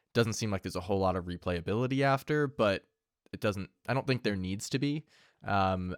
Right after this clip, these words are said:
I think they do a lot of really interesting thing with colors, uh, and, and I'm interested to see where it goes. I'm probably about an hour and a half into it.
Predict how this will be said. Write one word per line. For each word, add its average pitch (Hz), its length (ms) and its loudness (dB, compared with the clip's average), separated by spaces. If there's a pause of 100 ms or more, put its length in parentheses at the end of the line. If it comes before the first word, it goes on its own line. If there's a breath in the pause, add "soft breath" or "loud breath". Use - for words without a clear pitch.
I 98 120 0
think 104 220 -6
they 101 100 0
do 101 160 0
a - 20 0
lot 92 340 2
of 101 120 -2
really 98 240 -2
interesting 92 420 -6
thing 92 200 -6
with 82 180 -10
colors, 120 640 0 (100)
uh, 87 440 -4
and, 90 500 -6 (400)
and 98 220 -6
I'm 117 100 -4
interested 147 340 -4
to 143 60 -6
see 151 140 -2
where 147 160 2
it 139 80 -4
goes. 104 240 0
I'm 92 260 -4
probably 107 240 0
about 95 220 0
an 95 40 -6
hour 95 200 0
and 92 80 -4
a - 20 -4
half 90 240 -6
into 90 300 -8
it. 92 160 -8